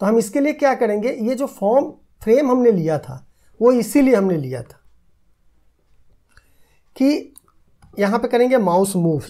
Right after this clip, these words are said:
इसका भी करेंगे माउस मूव, क्योंकि मैंने यहाँ पे आप देखेंगे हमने ये जो दिया है फोटो गैलरी में, यहाँ पे थोड़ा थोड़ा स्पेस है। जैसे ही यहाँ से बाहर आएंगे तो इस पे माउस मूव करेगा, जैसे ही माउस मूव हो तो ये जितने बटन हैं,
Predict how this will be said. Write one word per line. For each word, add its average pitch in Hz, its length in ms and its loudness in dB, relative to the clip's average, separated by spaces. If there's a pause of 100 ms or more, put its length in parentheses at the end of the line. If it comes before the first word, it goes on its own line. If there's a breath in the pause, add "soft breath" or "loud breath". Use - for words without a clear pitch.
इसका 202 320 0
भी 254 80 -2
करेंगे 240 340 0
माउस 214 460 0
मूव, 151 340 -2 (3000)
क्योंकि 233 260 2
मैंने 233 300 2
यहाँ 233 280 0
पे 233 120 -6
आप 247 120 0
देखेंगे 190 560 -2
हमने 185 320 -4
ये 220 140 0
जो 214 140 -2
दिया 175 280 -2
है 185 120 0
फोटो 190 300 -4
गैलरी 139 300 -2
में, 147 120 -10 (340 loud breath)
यहाँ 190 160 -6
पे 226 120 -8
थोड़ा 233 240 0
थोड़ा 233 240 0
स्पेस 202 300 -4
है। 190 60 -2
जैसे 202 300 0
ही 285 80 2
यहाँ 254 160 2
से 262 100 2
बाहर 220 220 2
आएंगे 233 200 2
तो 233 100 -4
इस 214 120 -2
पे 247 140 -2
माउस 233 300 0
मूव 233 220 0
करेगा, 233 340 0 (460)
जैसे 226 300 0
ही 320 100 2
माउस 262 320 2
मूव 208 180 0
हो 226 100 0
तो 269 100 -4
ये 254 140 0
जितने 233 380 0
बटन 180 300 0
हैं, 113 200 -12